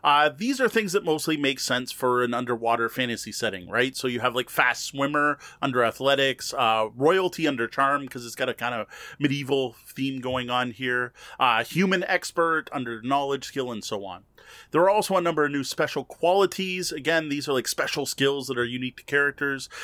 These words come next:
These include, again, setting specific stuff like Darklands Guide or the Atlantean Guard,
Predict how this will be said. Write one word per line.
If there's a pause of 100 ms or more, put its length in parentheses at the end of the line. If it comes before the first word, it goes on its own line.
(180)
These
include,
again,
setting
specific
stuff
like
Darklands
Guide
or
the
Atlantean
Guard,